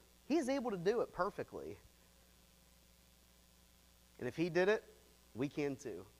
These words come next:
'cause he's calling us to follow him in his example. All right, so let's close with prayer. <sighs> So Jesus, right now, you know me full well.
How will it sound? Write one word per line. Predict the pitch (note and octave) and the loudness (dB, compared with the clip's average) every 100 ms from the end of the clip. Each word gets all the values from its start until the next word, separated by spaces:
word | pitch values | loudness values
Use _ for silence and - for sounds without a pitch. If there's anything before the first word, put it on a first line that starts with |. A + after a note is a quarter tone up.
| - - - - | -20 -20 -20 -20
'cause | A#2+ | -12
he's | A#2 | -8
calling | - C#3+ C#3 | -2 0 0
us | C#3+ C#3+ - - - - | -2 -4 -12 -20 -20 -12
to | - | -12
follow | - C3 B2 C3 B2 | -4 -2 0 0 -2
him | B2+ G2 F#2 G#2+ | -4 -8 -10 -12
in | A2 | -8
his | A#2 A2+ | -6 -8
example. | A2 G#2+ F2+ F2+ - | -8 -8 -8 -12 6
All | G3 | 10
right, | E3+ A2+ - | 10 6 4
so | G#3+ D#3 - - | 6 6 2 -18
let's | - | -2
close | G3 E3 | 4 4
with | C3+ | 4
prayer. | B2+ - - - - - - - | -4 -6 -12 -18 -18 -20 -20 -14
<sighs> | - - - | -8 -8 -6
So | - | -4
Jesus, | F3+ B3 A3 - | 2 2 4 8
right | G#3+ F#3+ | 8 10
now, | F3+ | 10
you | F3+ B3+ G#3 | 8 4 10
know | G3 G3 G3 F#3 E3 - - - - - - - - | 12 12 10 8 2 -12 -14 -12 -12 -16 -20 -20 -8
me | D#3+ F3 E3+ E3 D#3+ | 0 6 8 8 6
full | B2+ - - E3+ E3+ | 2 -6 0 2 4
well. | B2 F2 A#2 G#2+ | 2 -2 -4 -6